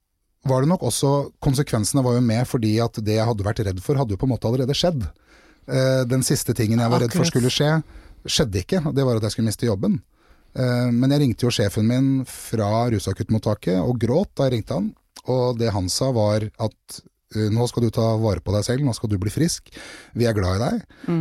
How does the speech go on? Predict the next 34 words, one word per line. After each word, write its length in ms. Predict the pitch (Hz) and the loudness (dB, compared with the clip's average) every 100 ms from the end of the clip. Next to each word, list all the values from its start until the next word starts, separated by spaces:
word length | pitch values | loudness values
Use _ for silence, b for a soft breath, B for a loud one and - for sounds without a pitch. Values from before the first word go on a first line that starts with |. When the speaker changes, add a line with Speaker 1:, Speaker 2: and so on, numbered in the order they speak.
| 135 | 0
Speaker 1:
Jobben 320 | 123 104 113 | 0 2 2
din 140 | 127 | 2
har 180 | 123 101 | 2 2
du. 80 | 110 | 2
Eh, 800 | 214 170 - 135 131 127 127 127 | 0 -2 0 2 2 2 2 0
hvor 220 | 117 123 | 2 2
vil 180 | 110 101 | 2 0
du? 120 | 110 196 | 2 2
Eh, 720 | 175 - 143 135 135 131 127 | 0 -2 0 2 2 2 0
vi 120 | 117 | 0
betaler.» 460 | 113 113 87 85 - - 135 | -2 -2 -4 -4 -12 -10 0
Det 100 | 151 | 2
var 120 | 160 | 4
på 100 | - | 4
en 80 | 208 | 4
Speaker 2:
Ah. 80 | |
Speaker 1:
måte, 220 | 160 143 143 143 135 | 2 2 2 2 -2
eh, 600 | 131 131 131 131 131 131 120 | -2 2 2 4 2 2 0
det 180 | 117 | 2
Speaker 2:
Begyn-, 160 | 160 - | 2 2
begynner 220 | 196 214 | 2 2
jeg 80 | 185 | 2
å 80 | 147 | 2
Speaker 1:
budskapet. 80 | 156 | 2
Speaker 2:
gråte. 200 | 135 208 - | 2 0 0
Speaker 1:
Kort, 160 | 170 | 2
sånn, 480 | 139 131 202 170 165 | 4 4 2 2 2
Speaker 2:
<laughs> 20 | |
Speaker 1:
ja, 60 | 165 | 2
men 140 | 180 165 | 2 0
kort 260 | - 117 | -2 -4
fortalt 380 | 123 127 107 104 | -4 -2 -2 -2
det 100 | |
jeg 80 | 98 | -2